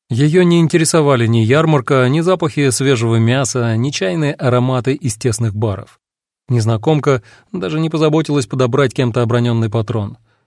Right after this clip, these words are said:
Лишь один раз она приостановилась напротив картонного плаката, на котором был изображен силуэт мужчины с книгой в одной руке и автоматом в другой. Внизу детской рукой было нацарапано: «Ион, наш учитель на Лукьяновской».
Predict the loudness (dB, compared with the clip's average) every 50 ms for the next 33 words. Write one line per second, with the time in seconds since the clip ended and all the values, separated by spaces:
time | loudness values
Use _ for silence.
0 | _ -10 -8 -6 -4 -2 -2 -2 0 0 0 2 2 0 -2 -2 0 0 0 0
1 | 0 0 -2 -2 0 -2 0 0 0 0 0 0 0 0 -2 -4 -4 -2 -4 -4
2 | -4 -8 -6 -6 -6 -2 -2 0 0 0 0 0 -2 0 0 -2 -2 0 0 -2
3 | -2 -2 -6 -14 -18 -20 -16 -8 -4 -2 0 0 0 0 2 0 2 2 2 0
4 | 0 2 2 2 2 2 0 0 -2 -2 0 0 2 2 2 0 0 0 -2 -2
5 | -2 -4 -4 -2 -2 -2 -2 -4 -8 -20 _ -14 -6 -4 -2 0 2 2 2 4
6 | 4 4 2 2 2 2 4 2 2 2 0 -2 -2 -4 -6 -4 -2 -2 -2 0
7 | 0 -2 0 0 0 0 0 0 -2 0 -2 -2 -2 -2 -4 -6 -6 -8 -12 _
8 | _ _ _ _ _ _ _ _ _ -8 -2 0 2 2 2 0 -2 -4 -2 0
9 | 2 2 0 0 0 0 0 2 2 0 2 0 0 2 2 2 2 2 2 2
10 | 0 0 0 0 0 0 0 0 -2 -4 -6 -8 -8 -10 -16 _ _ _ _ -6
11 | -4 -2 0 0 0 2 2 0 0 -2 -4 -10 _ _ _ _ -4 -2 -2 -2
12 | -2 -4 -4 -6 -6 -4 -6 -6 -4 -4 -4 -2 0 0 0 0 0 0 0 0
13 | 0 0 0 -2 -4 -8 -12 -12 -12 -16 -16 _